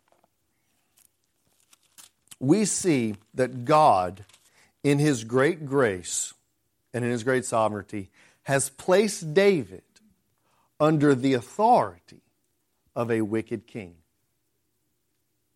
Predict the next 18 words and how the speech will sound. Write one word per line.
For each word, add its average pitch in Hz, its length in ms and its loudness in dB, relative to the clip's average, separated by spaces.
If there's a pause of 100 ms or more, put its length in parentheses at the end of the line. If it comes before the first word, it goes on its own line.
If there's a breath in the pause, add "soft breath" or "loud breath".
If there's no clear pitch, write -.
(420 soft breath)
He 156 80 4
has 151 140 6
placed 190 440 4
David 190 540 6 (280 soft breath)
under 180 320 6
the 202 180 2
authority. 165 440 4
This 165 220 2
is 170 100 -4
not 170 180 2
the 160 80 2
only 185 180 4
time 190 240 0
we 180 120 2
see 175 180 2
this 160 220 -2
throughout 151 280 2
Scripture. 135 460 -6